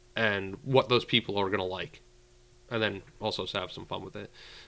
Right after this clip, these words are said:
So, awesomely, they have the Crowlers on tap, um,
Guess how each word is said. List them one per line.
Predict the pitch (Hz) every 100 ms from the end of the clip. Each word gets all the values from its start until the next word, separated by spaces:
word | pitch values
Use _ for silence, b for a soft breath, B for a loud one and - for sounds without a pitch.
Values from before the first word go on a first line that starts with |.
| -
So, | 120 110 98 - - - - - -
awesomely, | 165 185 165 147
they | 127
have | 127 120
the | 110
Crowlers | - 123 107 95 - - - - - - -
on | 98
tap, | 92 98 - -
um, | 107 98 95 92